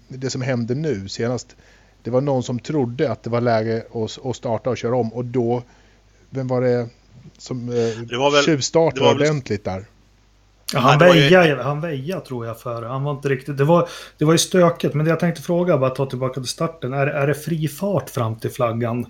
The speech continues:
Speaker 3: Eh, är det den som ligger i pool som bestämmer farten fram till flaggan, eller?
Speaker 1: Nej, de har en viss, en viss, eh, hastighet där, liksom, men, men det är
Speaker 3: Mm.
Speaker 1: väl liksom någorlunda, eh, styrt.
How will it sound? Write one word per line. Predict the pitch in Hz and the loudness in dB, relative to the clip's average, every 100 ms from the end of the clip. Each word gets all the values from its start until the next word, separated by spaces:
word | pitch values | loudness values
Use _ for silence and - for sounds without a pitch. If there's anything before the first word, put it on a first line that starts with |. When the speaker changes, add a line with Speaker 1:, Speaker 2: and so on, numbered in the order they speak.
| - - - _ - | -14 -20 -20 _ -6
Speaker 3:
Eh, | 127 | -4
är | 117 120 139 139 | -2 -2 2 4
det | 147 | 8
den | 156 | 6
som | 139 147 | 6 4
ligger | 143 143 | 6 4
i | 143 | 4
pool | - 175 175 156 | 0 2 2 0
som | - 131 | 0 -4
bestämmer | 123 - 127 120 117 | -4 -2 -2 -2 -4
farten | 156 151 - - 104 | -2 -2 -4 -8 -8
fram | 110 104 | -8 -8
till | 110 | -10
flaggan, | - 110 113 113 117 | -6 -6 -4 -6 -6
eller? | 117 113 | -2 -2
Speaker 1:
Nej, | 120 131 135 131 131 | -2 -2 0 0 0
de | 135 | 0
har | 131 139 131 | 2 4 4
en | 123 123 127 123 | 2 0 -2 -2
viss, | 120 117 - | -2 -4 -8
en | 120 123 113 113 | -8 -4 -4 -4
viss, | 110 - | -6 -6
eh, | 120 110 | -6 -6
hastighet | 104 110 - 110 110 110 | -6 -8 -8 -6 -6 -4
där, | 113 104 | -4 -2
liksom, | 101 98 113 113 | -6 -8 -8 -6
men, | 113 113 120 | -6 -8 -6
men | 117 | -4
det | 117 | 0
är | 123 | 2
Speaker 3:
Mm. | 117 | 2
Speaker 1:
väl | 113 | -2
liksom | 117 127 120 | -4 -4 -2
någorlunda, | 117 110 120 117 104 | -2 -2 -2 -2 -4
eh, | 101 - - 110 107 104 101 117 _ - _ - | -8 -12 -16 -12 -10 -12 -16 -20 _ -20 _ -20
styrt. | - - 101 - - | -18 -14 -14 -14 -18